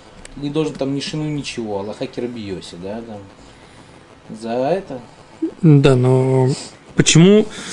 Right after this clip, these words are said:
Speaker 2: почему Гемара говорит, что это доказательство или, или, э, иллюстрация, пример, иллюстрация того, что эти алахот невозможно учить одно из другой? То есть вопрос, что мы хотим сказать, что и там замазывать, и там замазывать?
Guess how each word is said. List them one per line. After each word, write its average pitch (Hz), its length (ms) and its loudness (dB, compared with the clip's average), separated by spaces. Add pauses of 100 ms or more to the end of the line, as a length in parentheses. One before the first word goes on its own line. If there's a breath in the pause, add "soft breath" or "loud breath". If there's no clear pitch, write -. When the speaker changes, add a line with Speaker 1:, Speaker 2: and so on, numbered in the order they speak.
(240 loud breath)
Speaker 2:
почему 170 280 6
Гемара 180 320 6
говорит, 175 340 6
что - 160 2
это 156 420 2 (500)
доказательство 165 800 2
или, 143 160 4
или, 151 540 2 (220)
э, 135 540 4
иллюстрация, 180 1040 4
пример, 180 400 4
иллюстрация 170 580 2
того, 220 400 2
что - 180 0
эти 180 220 2
алахот 160 360 2
невозможно 160 400 4
учить 156 240 0
одно 151 200 4
из 143 80 2
другой? 139 280 2
То - 60 -12
есть 190 120 -8
вопрос, 185 480 2 (340 soft breath)
что 190 200 2
мы 190 80 4
хотим 143 220 0
сказать, 123 200 0
что - 240 -2 (180 loud breath)
и 147 80 2
там 196 260 2
замазывать, 170 540 4
и 156 40 -4
там 175 220 2
замазывать? 185 640 2